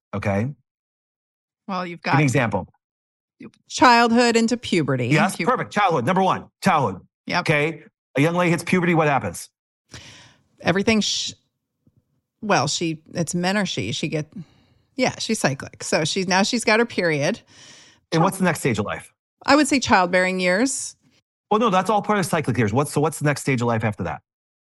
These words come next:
Speaker 2: Menopause.
Speaker 1: Thank you. Let's stop right there.
Speaker 2: <laughs>
Speaker 1: You are a hundred percent right.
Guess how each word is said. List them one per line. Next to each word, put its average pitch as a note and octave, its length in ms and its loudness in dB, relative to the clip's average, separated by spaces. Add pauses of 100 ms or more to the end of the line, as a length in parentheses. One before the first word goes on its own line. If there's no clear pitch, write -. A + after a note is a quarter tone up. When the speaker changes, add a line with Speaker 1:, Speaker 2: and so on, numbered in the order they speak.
(240)
Speaker 2:
Menopause. G3 720 0 (540)
Speaker 1:
Thank G3+ 240 2
you. D3+ 240 0 (760)
Let's D#3 140 0
stop E3+ 260 2
right D#3+ 160 0
there. A#2+ 300 -2 (180)
Speaker 2:
<laughs> - 220 0
Speaker 1:
You E3+ 120 4
are D#3+ 60 2
a C#3 60 0
hundred A3+ 300 0
percent F3 260 -4
right. D3 320 -2